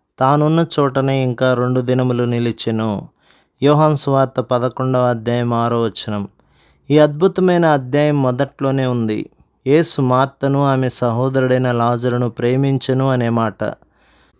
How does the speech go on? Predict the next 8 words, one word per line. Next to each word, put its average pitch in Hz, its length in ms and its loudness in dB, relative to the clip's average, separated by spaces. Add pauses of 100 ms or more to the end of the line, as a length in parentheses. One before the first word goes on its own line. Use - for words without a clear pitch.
(360)
దేవుడు 185 400 6
మన 170 200 2
పట్ల 160 380 -2 (100)
చేసే 156 300 0
కార్యాలు 135 880 0 (440)
మనకెంత 156 600 2
అయోమయంగా 151 880 2
అనిపించినప్పటికీ, 139 1300 -2